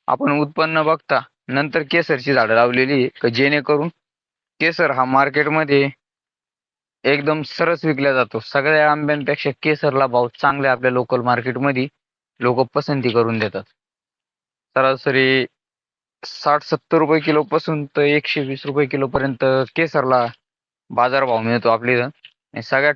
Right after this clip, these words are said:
टॉपचं मार्केट हे आखेरीचे जे उपास करू घालतात लोक, त्यासाठी या केसर आंब्याला किंवा जो पिकलेला आंबा याला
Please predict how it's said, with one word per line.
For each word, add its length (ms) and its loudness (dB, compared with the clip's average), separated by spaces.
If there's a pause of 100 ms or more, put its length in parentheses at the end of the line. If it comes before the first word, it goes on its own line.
टॉपचं 320 0
मार्केट 400 0
हे 220 0
आखेरीचे 600 -2
जे 160 0
उपास 340 -2
करू 240 0
घालतात 320 0
लोक, 280 -8
त्यासाठी 840 -4
या 60 0 (100)
केसर 300 -2
आंब्याला 560 2
किंवा 260 0 (680)
जो 180 0
पिकलेला 360 2
आंबा 240 0
याला 180 4